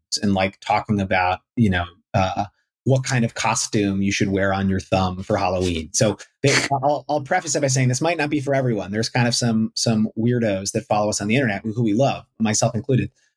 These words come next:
Um, something we started a few months ago that we're gonna keep doing is a couple times a year, we're doing a secret menu where it is, it's not our normal limited time flavor drops that we announce to everyone. It is a secret email you get if you've,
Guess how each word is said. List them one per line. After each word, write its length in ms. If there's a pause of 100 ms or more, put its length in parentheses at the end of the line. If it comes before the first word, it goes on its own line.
(120)
Um, 500
something 420
we 360
started 580
a 60
few 160
months 200
ago 200
that 80
we're 80
gonna 100
keep 260
doing 420
is 100
a 40
couple 200
times 160
a 80
year, 400
we're 140
doing 260
a 20
secret 560
menu 640
where 540
it 100
is, 500 (240)
it's 260
not 460
our 160
normal 400
limited 320
time 200
flavor 440
drops 420
that 100
we 120
announce 240
to 100
everyone. 500 (360)
It 80
is 240
a 120
secret 400
email 380
you 160
get 400
if 240
you've, 380